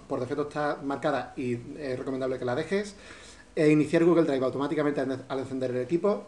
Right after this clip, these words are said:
Pues bueno, si es un ordenador compartido, a lo mejor no te interesa tenerlo,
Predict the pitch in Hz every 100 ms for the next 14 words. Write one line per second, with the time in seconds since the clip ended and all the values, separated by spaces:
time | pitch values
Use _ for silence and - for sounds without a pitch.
0 | - - 120 131 120 117 131 131 139 127
1 | 131 135 131 123 131 123 147 101 - -
2 | - _ - _ - - - 135 123 95
3 | 123 123 131 120 143 147 139 147 175 208